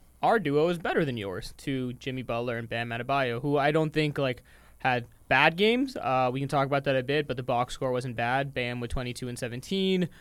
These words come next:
Jimmy with twenty-eight points, but not much else. He had four assists.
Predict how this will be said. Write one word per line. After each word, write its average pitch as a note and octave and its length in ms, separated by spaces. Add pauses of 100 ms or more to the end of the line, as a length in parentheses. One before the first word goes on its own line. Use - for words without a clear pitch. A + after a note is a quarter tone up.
(160)
Jimmy C#3 240
with B2 120
twenty-eight B2+ 380
points, C3 320
but B2 100
not B2 160
much A#2 180
else. C3 240
He C3+ 60
had B2 100
four B2 180
assists. D#3+ 480